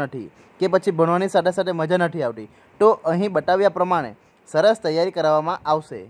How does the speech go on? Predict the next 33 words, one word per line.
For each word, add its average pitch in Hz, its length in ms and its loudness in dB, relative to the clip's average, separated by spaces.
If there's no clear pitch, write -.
કોઈ 185 200 2
પણ 214 180 2
પ્રકારની 196 320 -2
તમારી 175 300 0
જે 180 60 -2
તકલીફો 196 440 -2
છે, 165 220 -2
તેનું 165 240 -6
સમાધાન 180 420 0
એ 151 120 -12
બી 196 160 -2
સી 220 140 -8
ક્લાસીસમાં 165 440 0
તમને 151 220 -4
મળશે. 147 340 -2
ગઈ 190 200 4
સાલ 214 180 6
હજારો 196 260 2
વિદ્યાર્થીઓ 196 400 0
અભ્યાસ 185 300 -4
કરી 185 180 -4
અને 156 180 0
આ 151 220 2
મુજબનું 185 340 0
result 175 240 0
મેળવ્યું. 131 320 -2
જો 180 100 0
તમે 185 260 2
પણ 208 240 -2
સારું 170 260 0
result 180 260 -2
મેળવવા 180 260 2
માંગો 190 180 -4